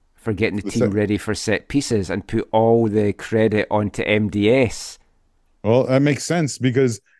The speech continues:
Speaker 2: th-, this is an example of they know how the Whitecaps defend, because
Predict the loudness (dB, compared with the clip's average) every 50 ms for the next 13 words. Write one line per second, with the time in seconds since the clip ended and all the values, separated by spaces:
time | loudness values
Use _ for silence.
0 | _ _ -4 -2 0 0 0 0 2 0 0 2 2 2 2 2 0 0 -2 -2
1 | 0 0 2 4 4 2 2 2 2 2 2 2 2 2 2 2 0 0 0 0
2 | 0 2 2 2 0 -2 -2 -2 -4 -4 -4 -6 -8 -6 -4 -2 -2 -2 -2 -4
3 | -6 -12 -18 _ _ _ _ _ _ _ -2 -2 0 2 4 4 4 4 0 -4